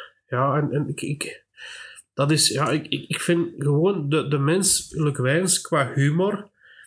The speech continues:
qua ideeën, hoe dat die, allee, dat is, ja, dat is zo'n dynamiek dat mij zo het aanspreekt in, in, in humor, dat, dat ik, ja,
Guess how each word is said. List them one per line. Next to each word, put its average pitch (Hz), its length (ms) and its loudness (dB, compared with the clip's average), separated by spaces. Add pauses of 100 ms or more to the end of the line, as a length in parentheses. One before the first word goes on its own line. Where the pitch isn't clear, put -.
(160)
qua 147 240 0
ideeën, 147 840 0
hoe 160 180 0
dat 160 180 2
die, 160 340 0
allee, 151 260 -2
dat 156 200 0
is, - 380 2 (880)
ja, 165 480 -2
dat 151 220 0
is 131 180 2
zo'n 190 280 2
dynamiek 170 480 2
dat 175 120 2
mij 151 140 2
zo 160 160 2
het 180 140 -2
aanspreekt 180 600 0
in, 170 180 0
in, 160 360 0 (400)
in 147 180 0
humor, 180 460 0
dat, 151 260 0
dat 156 160 0
ik, 151 200 -2
ja, 151 480 0